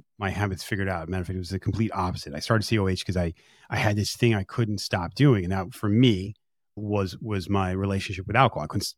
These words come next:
like, I, you know, I drank on a fairly, well, I drank too much and it, and it controlled me.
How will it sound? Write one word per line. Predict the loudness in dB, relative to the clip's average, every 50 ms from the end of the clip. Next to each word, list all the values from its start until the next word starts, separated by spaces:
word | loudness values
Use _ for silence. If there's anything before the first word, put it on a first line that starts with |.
| _
like, | -12 -12 -10 -8 -8
I, | -8
you | -8 -6 -6 -6
know, | -6
I | -4
drank | -4 -2 -2 -2 0 -2
on | -4
a | -6 -6
fairly, | -4 -2 0 0 0 0 -4 -6 -8 _ _ _ _ _ _ _ _
well, | -10 -10 -8 -8 -10 -4
I | 4
drank | 6 8 8 8 6 2
too | -2 0 2 2
much | 2 2 -2 -6 -8 -8 -8 -8 -12 _ _ -4
and | 0 0 2
it, | 2 0 0
and | 0 0
it | 0
controlled | -2 2 6 6 6 6 4
me. | -4 -14